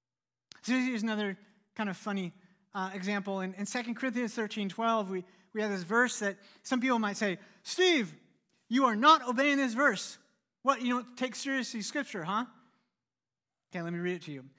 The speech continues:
"Greet one another with a holy kiss." So how many of you, when you walked in the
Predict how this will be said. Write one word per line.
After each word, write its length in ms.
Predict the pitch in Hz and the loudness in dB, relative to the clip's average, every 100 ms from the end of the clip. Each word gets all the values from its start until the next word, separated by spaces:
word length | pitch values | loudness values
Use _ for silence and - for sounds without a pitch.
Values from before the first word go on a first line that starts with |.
| _ _ | _ _
"Greet 420 | 185 220 302 233 | -6 -2 -2 -2
one 160 | 208 233 | -2 0
another 380 | 220 220 226 208 | 2 0 0 -2
with 160 | 196 | -4
a 60 | 175 | -6
holy 260 | 185 208 202 | -4 -4 -4
kiss." 400 | 190 147 - - _ _ _ _ _ _ _ _ _ _ _ _ _ _ _ _ _ _ _ _ _ _ _ _ _ _ _ _ _ _ _ _ _ _ _ _ _ _ _ _ _ _ - | -6 -6 -12 -18 _ _ _ _ _ _ _ _ _ _ _ _ _ _ _ _ _ _ _ _ _ _ _ _ _ _ _ _ _ _ _ _ _ _ _ _ _ _ _ _ _ _ -6
So 260 | 202 196 - | -2 -2 -2
how 160 | - 247 | -2 2
many 200 | 254 254 | 2 2
of 60 | |
you, 220 | 233 240 | 2 2
when 100 | 233 | 2
you 140 | 220 208 | 0 2
walked 280 | 220 214 226 | 2 0 -2
in 160 | 220 | -2
the 200 | 202 190 | -2 -4